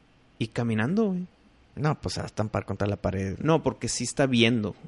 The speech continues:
Speaker 1: Con el celular está volteando a ver, pero en los lados no tiene visión periferal. ¿Periferial?
Speaker 2: Pues mira, no lo dudes. Y yo creo que con el Pokémon Go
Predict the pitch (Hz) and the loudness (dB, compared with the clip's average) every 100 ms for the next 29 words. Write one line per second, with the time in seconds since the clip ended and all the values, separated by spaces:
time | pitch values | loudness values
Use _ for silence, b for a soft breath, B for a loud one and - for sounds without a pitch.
0 | - 113 110 104 107 107 113 123 - 123 | -6 -2 0 0 0 2 2 0 0 2
1 | 123 - 117 123 120 104 - - _ 127 | 2 0 0 4 6 6 4 -4 _ 0
2 | 117 113 107 107 110 110 180 160 185 190 | 2 2 0 0 0 2 2 2 2 2
3 | 180 143 135 139 151 139 107 101 160 185 | 2 2 0 0 0 0 0 0 -2 -6
4 | - 117 113 110 - - 107 107 110 208 | -4 -2 -2 -4 -10 -10 -8 -8 -6 -2
5 | 330 - - b b b b - - 123 | -4 -4 -14 b b b b -8 -2 2
6 | 139 117 90 - _ _ _ _ - _ | 4 4 2 -6 _ _ _ _ -20 _
7 | _ - - - 107 117 143 156 127 117 | _ -16 -12 -6 0 4 8 10 12 10
8 | 104 90 - - 117 123 123 139 - 147 | 8 2 -6 0 4 4 2 -2 0 2
9 | 120 - 117 147 139 135 123 127 131 | 2 0 -2 0 0 6 8 8 8